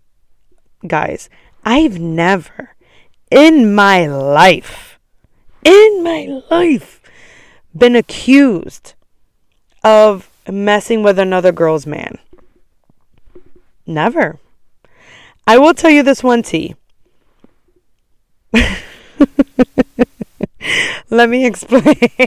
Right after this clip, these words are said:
<laughs> Let me explain. <laughs> Okay.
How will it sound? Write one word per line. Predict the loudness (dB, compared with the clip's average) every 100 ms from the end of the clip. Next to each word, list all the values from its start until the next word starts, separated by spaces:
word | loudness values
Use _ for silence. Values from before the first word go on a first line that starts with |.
| -2 -6 -4
<laughs> | -4 -4 -4 -16 -14 -16 -4
Let | 0
me | 0 -2
explain. | -6 -4 -4 -4 -10 _ _ _ _
<laughs> | 0 4 4 4 -2 0 0 -6 -8 -12 -14 -14 -18 -16 -18 -18 -20 -18 -20 -20 -20 -20 -14 -12 -10 -12 -16 -18 -20 -20 _ _ _
Okay. | -2 0 -4 -6 -10